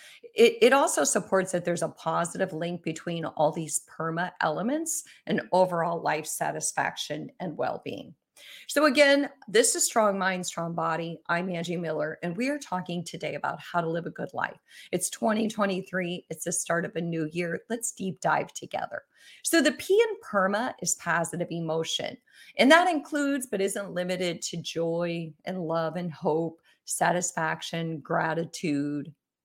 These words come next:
compassion. And when we integrate positive emotion into our life, like the moments of joy that I mentioned earlier, research sys-, research states that it supports habit, like habitual ways of thinking and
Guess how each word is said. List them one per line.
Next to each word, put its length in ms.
compassion. 960
And 160
when 160
we 320
integrate 640
positive 460
emotion 500
into 260
our 140
life, 500
like 200
the 80
moments 600
of 140
joy 420
that 120
I 80
mentioned 400
earlier, 500
research 460
sys-, 560
research 500
states 400
that 100
it 140
supports 380
habit, 480
like 180
habitual 800
ways 420
of 200
thinking 440
and 160